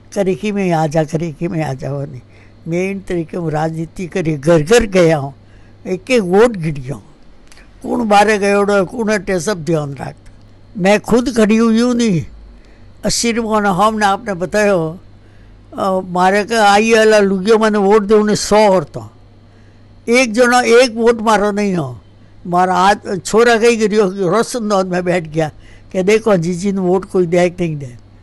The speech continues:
तो इन तरीके से कलेक्टर मन फोन करियो, कलेक्टर साहब के आप, अ, जाओ रे,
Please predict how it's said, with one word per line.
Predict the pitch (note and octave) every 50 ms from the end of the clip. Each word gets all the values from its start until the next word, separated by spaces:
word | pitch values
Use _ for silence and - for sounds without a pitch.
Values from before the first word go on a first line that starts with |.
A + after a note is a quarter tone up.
| - - - - -
तो | G#3+
इन | A3 A#3 B3+ C4 B3
तरीके | A#3+ A#3+ G3 G#3 F#3 F3+ G#3 F#3+ F3
से | E3+ F#3+
कलेक्टर | - - G3 G3 G#3+ G#3+ G#3+ - A3+ G#3+ G3+
मन | G3 G3+ G3+ F#3+ F3+
फोन | - D3+ E3 F#3+ G#3+ A3+
करियो, | A3 G#3 F#3+ G3 G#3 G#3 G3
कलेक्टर | - - F#3+ F#3 F3+ E3 -
साहब | - G#3+ G#3 G#3 G#3 E3+ E3+
के | G3+ F#3+ G3 F3+ E3 F3 - - - - - - -
आप, | F#3+ F#3 F#3 G3 G3 G#3
अ, | G3+ F#3+ F#3 F3+ F3+ F3 E3+
जाओ | D3+ D3+ G3 F#3 G3+ A3+ A3 G3 F#3
रे, | E3 F3 E3 D#3+ D#3 D3 C3+